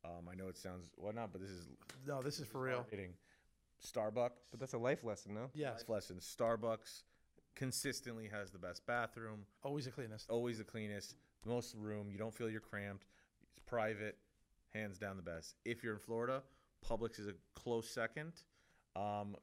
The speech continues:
Speaker 1: Kroger in the
Speaker 2: Or second.
Speaker 3: There's a statute right now, uh, they're
Speaker 1: So
Speaker 3: trying to, um,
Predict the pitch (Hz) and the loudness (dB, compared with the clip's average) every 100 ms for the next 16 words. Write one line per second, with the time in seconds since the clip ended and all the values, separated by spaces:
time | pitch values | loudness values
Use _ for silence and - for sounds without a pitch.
0 | - 123 113 110 107 104 104 101 120 104 | -4 2 2 4 2 2 0 2 2 0
1 | 110 117 117 - - - 117 110 117 110 | -2 2 0 -2 -10 -6 -4 2 2 2
2 | - 127 - 110 104 104 101 101 101 101 | 2 2 0 -2 0 2 2 0 0 -2
3 | 98 104 98 113 110 - 107 104 101 101 | 0 2 4 2 0 -2 -2 0 0 0
4 | 98 | -2